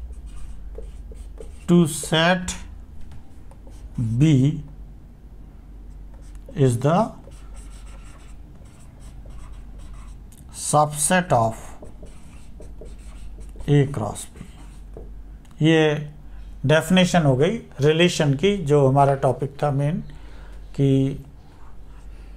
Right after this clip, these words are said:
relation is the subset of,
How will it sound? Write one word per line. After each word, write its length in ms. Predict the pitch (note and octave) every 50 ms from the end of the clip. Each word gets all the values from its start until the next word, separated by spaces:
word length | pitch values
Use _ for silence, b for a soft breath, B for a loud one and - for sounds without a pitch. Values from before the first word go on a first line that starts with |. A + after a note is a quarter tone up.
| b b b b b b b - - - - - - - - -
relation 800 | D3 B2+ C#3 D#3 E3+ G3 G#3 G3+ - F#3+ F3+ F3+ G#3 A3+ A#3+ A#3 -
is 140 | D3 C#3 C3+
the 200 | C3+ F3+ G#3+ -
subset 600 | - - D#3 D3 D3 - - - C#3+ B2 - C#3+
of, 180 | D#3 F#3 F#3